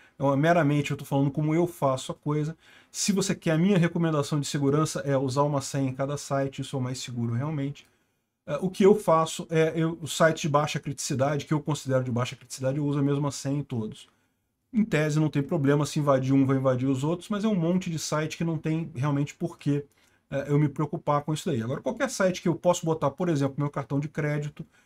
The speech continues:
já é outro patamar, já é outra classificação. E aí, rede social também, muito importante você mudar, porque é,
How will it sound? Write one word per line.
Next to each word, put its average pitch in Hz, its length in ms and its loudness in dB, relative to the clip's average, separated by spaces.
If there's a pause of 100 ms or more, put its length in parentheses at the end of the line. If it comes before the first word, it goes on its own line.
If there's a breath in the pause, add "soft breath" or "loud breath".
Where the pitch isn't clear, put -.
(160 soft breath)
já 165 260 4
é 180 120 6
outro 202 420 4
patamar, 139 720 0
já 135 140 -2
é 131 40 0
outra 156 360 -2
classificação. 151 960 -6 (320 soft breath)
E 147 100 -2
aí, 139 260 4 (100)
rede 147 240 2
social 147 480 -2
também, 143 280 -2
muito 160 320 2
importante 139 540 -6
você 131 200 -6
mudar, 143 340 0
porque 135 340 -8 (320 loud breath)
é, 139 280 0